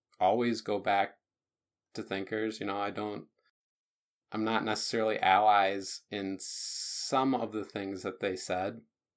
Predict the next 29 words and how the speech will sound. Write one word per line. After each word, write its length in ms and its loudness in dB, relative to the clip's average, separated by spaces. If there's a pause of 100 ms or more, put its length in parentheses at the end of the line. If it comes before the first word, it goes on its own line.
(300)
I'm 160 -2
allies 480 4
with 160 -4
some 200 0
of 80 -2
the 60 -4
things 340 -6
they 160 -4
did 260 -2
said, 360 -2 (680)
did 200 -4
say, 380 0 (1000)
and 100 -2
that's 180 -4
okay. 460 4 (340)
You 100 0
don't 220 -4
have 180 0
to 80 -8
be 200 -2
allies 440 4
with 160 -6
everyone 400 0
on 100 0
everything 420 0
they 100 2
say. 400 0 (560)
There's 240 -4
differences. 720 -2